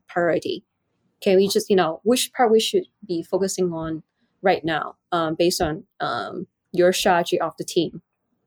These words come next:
So it turned out that there are <laughs> lots of other meetings I wasn't involved. Um,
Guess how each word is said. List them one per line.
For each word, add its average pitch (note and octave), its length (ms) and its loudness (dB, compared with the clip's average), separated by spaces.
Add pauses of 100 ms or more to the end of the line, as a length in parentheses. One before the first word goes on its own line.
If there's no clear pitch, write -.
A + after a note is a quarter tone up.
(1120)
So B3+ 380 6
it A#3+ 160 4
turned D4 180 4
out F4+ 200 6
that C#4+ 300 4
there A#3 120 6
are G3+ 80 4
<laughs> G3 180 2
lots - 320 2 (100)
of - 120 -10
other G#3 320 2
meetings F#3+ 580 0
I E3 160 -2
wasn't F3 560 -2
involved. D#3+ 500 -4 (840)
Um, D#3+ 720 -4